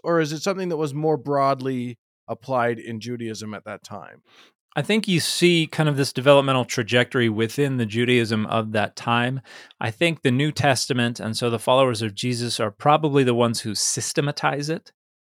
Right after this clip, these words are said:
Speaker 2: So kind of boil it down to, okay, this is what it's gonna be moving forward, and everybody kind of agrees. There's still some variability. Like, there are scholars who,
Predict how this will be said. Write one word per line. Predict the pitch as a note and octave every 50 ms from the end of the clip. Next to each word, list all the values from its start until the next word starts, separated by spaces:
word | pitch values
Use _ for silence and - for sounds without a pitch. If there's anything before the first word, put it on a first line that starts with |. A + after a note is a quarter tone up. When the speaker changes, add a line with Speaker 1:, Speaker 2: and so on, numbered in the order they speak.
| _ _ _
Speaker 2:
So | - - C3 B2 A#2 A#2 A#2 - -
kind | - D#3 D3
of | C3+ A2+ G#2+ - - - - _
boil | - G2 - - D#3 D#3+ E3 E3 D#3 C#3+
it | C3+ - A2
down | G#2+ C#3 C#3 C#3+ C3+ C3+ C3 B2 -
to, | - - B2+ A#2+ A#2 A#2+ - -
okay, | B2+ C3 - C#3 B2+ A#2+
this | A2 G#2 G#2+ A#2 D3+ C#3 - - C#3
is | B2+ - B2
what | C3+ B2+ B2+
it's | A#2+ -
gonna | - C3+ B2 A#2
be | A2 B2 B2 A#2+
moving | A#2 A#2 A#2 A2+ G#2 A2 G#2 F#2+
forward, | - - - A#2+ A#2 A2+ G#2+ G#2+ G#2+ G#2 A2
and | G#2+ G#2+
everybody | A2+ A2+ A2 A2 G#2 G2 G#2+ G#2+ G#2 G#2 G2 - - _ -
kind | - C#3+ C#3 C3 B2
of | A#2 G#2
agrees. | A2 G2+ G#2+ A#2 A2 G#2+ G2+ A#2
There's | C3+ G3 G3 F3+ -
still | - - A3+ A3 G#3+ G3
some | - - G3+ E3+ D3+
variability. | C#3 D#3 D3+ D#3+ D#3 D3 C3 A2+ C3+ C3 C3 C#3 C#3+ D#3 D#3
Like, | D3 C3 B2 -
there | - C3+ C3+ B2 -
are | B2 B2 A#2
scholars | - - - B2+ A#2+ B2 C3 C3 A#2+ -
who, | - B2 A#2 A2